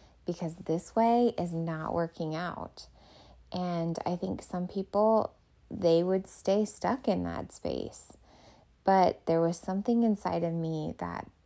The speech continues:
resilience, the faith that I believed I had an abundant, awesome God who was like, "Uh-uh, this is not the end of your story," that drove me into this other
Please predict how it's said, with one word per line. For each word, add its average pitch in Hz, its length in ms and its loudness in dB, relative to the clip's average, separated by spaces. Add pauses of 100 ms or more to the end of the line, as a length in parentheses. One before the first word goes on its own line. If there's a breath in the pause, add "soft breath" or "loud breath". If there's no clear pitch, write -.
(200)
resilience, 175 960 -2 (180)
the 170 180 -4
faith 170 640 -2
that 160 560 -2
I 165 140 -2
believed 165 480 -2 (240)
I 160 60 -2
had 185 300 -6
an 180 140 0
abundant, 165 720 -2
awesome 160 460 -4
God 160 520 -4
who 170 100 -4
was 156 220 -4
like, 151 340 -6
"Uh-uh, 180 320 -2
this 160 220 -4
is 175 140 -6
not 156 240 -6
the - 140 -4
end 160 180 -2
of 151 80 -6
your 151 160 -4
story," - 600 -10 (1600 loud breath)
that - 200 2
drove 190 420 2
me 170 520 0
into 170 400 0
this 165 440 -2 (640 soft breath)
other 175 600 2